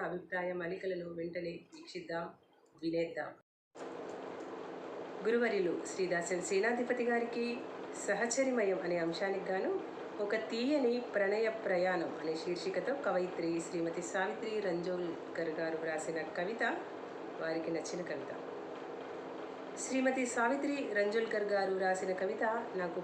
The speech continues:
బాగా నచ్చింది. భార్యాభర్తల ఆత్మీయ బంధాన్ని అంశం వెలుగులో సావిత్రి గారు ఒక తీయని ప్రణయ ప్రయాణంగా అభివర్ణిస్తూ రాసిన కవితలో చక్కని పదబంధాలకు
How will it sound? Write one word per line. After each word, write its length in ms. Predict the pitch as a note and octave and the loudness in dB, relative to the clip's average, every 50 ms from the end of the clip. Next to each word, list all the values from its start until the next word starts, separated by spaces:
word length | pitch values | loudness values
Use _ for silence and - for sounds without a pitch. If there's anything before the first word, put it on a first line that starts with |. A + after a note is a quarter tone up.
| E3+ E3+ | 0 0
బాగా 240 | D#3+ E3 E3 G3+ G3+ G3+ | 0 2 2 2 2 2
నచ్చింది. 440 | E3 C#3+ - - - E3+ E3 D#3 C3+ A#2+ - - - - - - - - - - - - - - | 2 0 0 0 0 0 0 0 -2 -4 -6 -6 -8 -8 -8 -8 -8 -8 -8 -8 -8 -8 -6 -6
భార్యాభర్తల 800 | E3 - G3 G#3+ A#3 C4 D4 D4+ C4 A#3 B3 B3 - - B3 B3 B3 A#3+ A#3+ - - - - F3 | -4 0 4 4 4 6 4 4 4 4 2 2 2 2 4 4 4 4 2 -2 -4 -4 0 0
ఆత్మీయ 360 | F3+ F#3 - G#3 G3+ G3 F#3+ F#3+ | 0 0 0 0 4 4 4 4
బంధాన్ని 560 | E3+ E3+ E3+ F3 F3 F3 G#3 A#3+ C4 D#4 F#4 F#4+ - - - - - - - - - - - F#3 | 4 4 2 2 2 4 4 4 6 6 4 4 2 -4 -8 -8 -8 -8 -8 -10 -8 -6 0 0
అంశం 300 | G3 A3 A#3 - D#4+ D#4 D4 | 2 2 2 2 2 4 4
వెలుగులో 360 | B3+ A#3+ A#3 A#3 A#3 A3+ A3 A3+ A3 - - | 4 4 4 4 4 4 4 2 2 2 2
సావిత్రి 380 | F#3+ F#3 G3 A3 - A3 A3 | 2 2 2 0 0 0 0
గారు 300 | G#3+ G#3 G3 F#3+ F#3+ F#3+ F#3+ F#3+ - | 2 2 2 4 4 2 2 2 0
ఒక 120 | F3 - - - - | -2 -2 -2 -4 -2
తీయని 440 | G#3 G#3 G#3+ A#3+ C4 B3 G#3+ F#3+ F#3+ G3 G3+ - - - - - - - - - - - - - - - - | -4 -2 0 2 4 4 4 4 4 2 0 -4 -6 -8 -10 -10 -8 -8 -8 -8 -8 -8 -8 -8 -6 0 2
ప్రణయ 280 | G3+ G3+ G#3+ A3+ B3 B3 B3 - - - | 2 4 4 4 4 4 2 -2 -2 0
ప్రయాణంగా 640 | G#3 F#3+ F#3 G3 G3+ G3+ G3+ G3+ G3 F#3+ F#3+ F#3+ F#3 F3+ D#3 | 2 4 6 6 6 4 4 4 4 4 4 4 2 2 0
అభివర్ణిస్తూ 640 | C#3 D#3+ E3 E3+ F3+ F#3+ G3 G3+ G3+ - - - D4 D4+ | 0 0 2 2 4 4 2 2 0 0 -2 0 2 2
రాసిన 380 | C4+ A3+ G3 F#3+ - G3 F#3+ F3+ - | 4 4 2 2 2 2 0 0 2
కవితలో 400 | F3 E3 F#3 F#3 G#3+ G3+ A#3 D#4+ F#4+ D#4+ - - - - - - - - - - - - - - | 0 0 0 2 2 2 4 4 4 2 0 0 -4 -8 -8 -8 -8 -8 -10 -8 -8 -4 -2 0
చక్కని 400 | C4 B3 B3 - - C4 C4 C4 | 0 0 0 2 2 2 2 2
పదబంధాలకు 880 | A#3+ - G#3 G3 G3+ G3+ G#3+ G#3 G#3 F3+ F#3 G3+ G3 F#3+ F#3+ - - G3 | 2 2 4 4 4 4 4 2 2 2 2 4 4 4 2 2 2 2